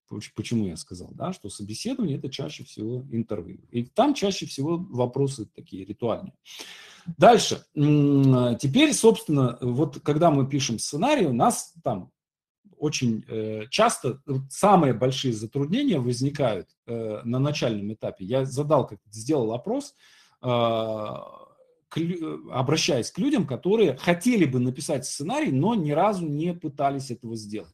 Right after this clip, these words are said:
"Почему вы этого не делаете?" И у меня там девяносто процентов ответов было,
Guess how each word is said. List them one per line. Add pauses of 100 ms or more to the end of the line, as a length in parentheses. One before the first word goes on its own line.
"Почему
вы
этого
не
делаете?" (500)
И
у
меня
там
девяносто
процентов
ответов
было,